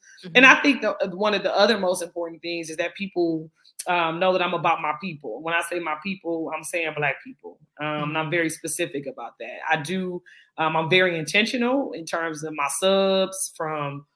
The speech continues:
Speaker 1: audio visual to
Speaker 2: Mm-hmm.
Speaker 1: graphic design to the printer to catering, like, photographer, videographer. Like, if I'm, if I can plug my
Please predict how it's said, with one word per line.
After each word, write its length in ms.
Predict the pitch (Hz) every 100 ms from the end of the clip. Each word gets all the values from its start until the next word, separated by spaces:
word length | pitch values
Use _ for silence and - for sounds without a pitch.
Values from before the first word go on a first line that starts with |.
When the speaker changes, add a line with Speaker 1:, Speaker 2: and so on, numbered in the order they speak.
| _ _ 185
Speaker 1:
audio 400 | 185 185 180 160
visual 640 | 170 156 143 131 120 120
to 320 | - 175 170 156
Speaker 2:
Mm-hmm. 140 | 147
Speaker 1:
graphic 440 | 165 175 185 185
design 380 | 180 160 156 143 135 127 127
to 300 | - 175 160 151
the 80 | 147
printer 500 | 226 208 175 139 127 -
to 380 | 190 185 170 156
catering, 640 | 151 202 196 170 143 135 131
like, 220 | 147 143 147 -
photographer, 680 | 185 226 196 190 170 156 143
videographer. 720 | 160 175 180 185 170 - 156 147 - - _
Like, 160 | 190 196
if 120 | 185
I'm, 220 | 185 233 233
if 160 | 202 190
I 160 | 185 262
can 120 | 220 208
plug 320 | 220 208 196
my 120 | 175